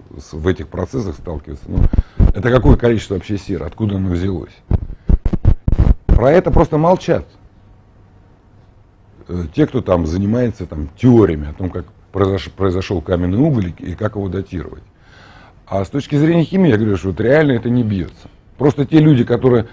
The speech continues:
добывают каменный уголь, да им наплевать, каким возрастом его датируют и какая геология там, собственно говоря. Вот, но здесь вот есть человек, один из авторов книги, Сергей Егонский.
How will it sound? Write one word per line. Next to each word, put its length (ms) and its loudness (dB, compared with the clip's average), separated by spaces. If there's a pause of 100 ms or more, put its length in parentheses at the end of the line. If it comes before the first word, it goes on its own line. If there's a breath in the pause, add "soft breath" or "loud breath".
добывают 480 6
каменный 380 0
уголь, 320 -2
да 120 0
им 680 -2
наплевать, 460 -2
каким 340 -10
возрастом 440 -6
его 100 -10
датируют 500 -6
и 60 -14
какая 480 -6
геология 560 -6
там, 180 -20
собственно 400 -20
говоря. 220 -20 (1500 loud breath)
Вот, 320 4
но 420 6
здесь 280 2
вот 220 -2 (180)
есть 640 0
человек, 360 0
один 240 0
из 80 -4
авторов 340 -6
книги, 500 0
Сергей 380 -4
Егонский. 640 -2